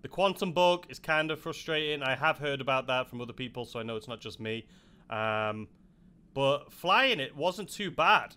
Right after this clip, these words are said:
It, this thing spins in circles like a, like a fighter jet. I don't get it. It's incredibly fast, which is kinda weird as well. But, um, I think, uh, getting in and out of atmosphere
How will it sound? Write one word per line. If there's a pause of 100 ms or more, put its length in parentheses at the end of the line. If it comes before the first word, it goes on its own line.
It,
this
thing
spins
in
circles
like
a, (140)
like
a (120)
fighter
jet.
I
don't
get
it. (360)
It's
incredibly
fast,
which
is
kinda
weird
as
well. (380)
But,
um,
I
think, (100)
uh, (420)
getting
in
and
out
of
atmosphere